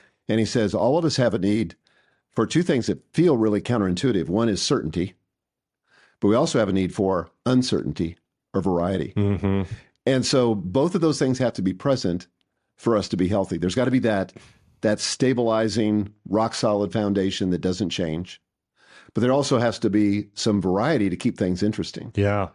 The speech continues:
Speaker 1: And I, th-, I thought, you know, that's, that's really good. And I, and I, you know, I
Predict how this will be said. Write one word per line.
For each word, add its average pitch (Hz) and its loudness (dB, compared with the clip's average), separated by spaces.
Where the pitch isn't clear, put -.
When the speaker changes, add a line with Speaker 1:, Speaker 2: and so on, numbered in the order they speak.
Speaker 1:
And 123 2
I, 143 2
th-, - -2
I 147 0
thought, 139 0
you 139 2
know, 196 2
that's, 175 0
that's 185 0
really 233 0
good. 135 0
And 151 2
I, 151 0
and 156 2
I, 156 2
you 139 4
know, 95 0
I 98 -2